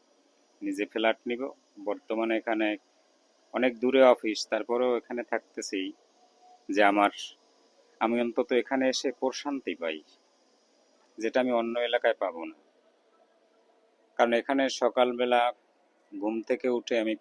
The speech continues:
পাখির ডাক শুনতে পাই, কুকুরের ডাক শুনতে পাই এবং আমার প্রিয় একটা মেলোডি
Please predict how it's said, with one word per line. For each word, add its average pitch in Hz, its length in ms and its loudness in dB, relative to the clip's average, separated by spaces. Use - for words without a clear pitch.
পাখির 107 380 -4
ডাক 101 120 2
শুনতে 92 340 -6
পাই, 101 140 -2
কুকুরের 131 500 0
ডাক 101 120 2
শুনতে 95 320 -6
পাই 104 160 -4
এবং 113 180 2
আমার 113 200 2
প্রিয় 151 300 0
একটা - 160 -2
মেলোডি 123 300 0